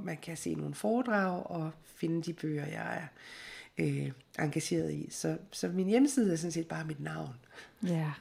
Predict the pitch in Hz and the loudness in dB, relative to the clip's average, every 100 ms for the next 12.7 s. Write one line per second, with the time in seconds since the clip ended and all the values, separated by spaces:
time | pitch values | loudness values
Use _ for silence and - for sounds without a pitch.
0 | - 175 175 - 180 175 185 - - - | 0 2 2 2 2 4 2 0 -2 -4
1 | - - 170 - - - - - 190 - | -4 -2 -2 -2 -12 -14 -16 0 0 6
2 | 202 196 196 202 202 208 208 185 214 185 | 8 10 10 10 8 8 6 8 8 8
3 | 190 185 190 - 196 190 196 175 180 180 | 6 4 2 2 6 6 6 6 8 8
4 | 175 - 175 196 185 - 226 190 180 - | 8 8 6 8 8 10 8 10 8 8
5 | 196 202 196 - 196 196 208 208 202 208 | 6 8 4 6 6 8 8 10 10 8
6 | - - - - 185 180 175 175 175 175 | 4 -12 -16 4 8 10 10 8 10 10
7 | 196 196 208 202 208 208 - 185 180 - | 10 10 12 12 12 10 10 6 6 4
8 | 180 185 175 - 165 160 175 175 - 180 | 4 8 6 6 6 8 6 4 2 -2
9 | - 202 190 - 175 170 - 185 - 190 | 2 4 4 4 2 4 4 2 6 6
10 | 202 190 202 - 202 190 - - 196 190 | 6 4 2 4 6 6 4 6 10 10
11 | 185 170 - - - 185 - - 170 - | 10 8 6 -2 0 0 2 0 -2 -4
12 | - - - - - - 175 | -20 -18 -18 -20 -20 2 2